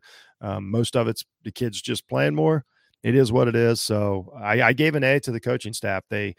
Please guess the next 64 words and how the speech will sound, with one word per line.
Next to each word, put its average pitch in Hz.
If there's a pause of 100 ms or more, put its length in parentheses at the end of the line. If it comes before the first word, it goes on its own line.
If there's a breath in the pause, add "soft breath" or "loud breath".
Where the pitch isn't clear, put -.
(300 soft breath)
they 104
came 135
in, 139
they 107
knew 127
what 139
they 127
had 131
to 110
do, 131
and 113
they 98
got 113
it 110
done 117
in 101
emphatic 117
fashion. 117 (280)
Uh, 92 (120)
good 117
for 110
them. 95
I'm 101
not, 107
I, 104 (440 soft breath)
it, 101
it 120
is 117
what 110
it 104
is. 101
You, 104
you 131
can't, 151 (480 loud breath)
we 147
just 160
saw 185
yesterday, 156
we 113
saw 135
some 127
upsets 131
yesterday. 127
We 123
saw 127
some 107 (120)
good 131
teams 135
play 117
bad 117
games. 113
You 120
can't 139
just 113
roll 127
your 113
team 117
out 113
there 101
and 95
hope 113
they'll 104
win. 101
Like, 95